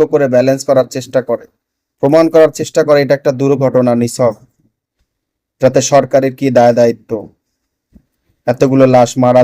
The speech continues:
যায়নি। ঠিক আছে, রাতের অন্ধকারে মৃত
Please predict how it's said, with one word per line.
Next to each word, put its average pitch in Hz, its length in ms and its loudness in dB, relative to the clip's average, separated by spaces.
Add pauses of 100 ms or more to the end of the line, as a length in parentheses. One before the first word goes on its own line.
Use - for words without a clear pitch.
যায়নি। 120 380 0 (2500)
ঠিক 113 200 -8
আছে, - 260 2 (680)
রাতের 127 360 0
অন্ধকারে 131 600 2 (1900)
মৃত 131 240 0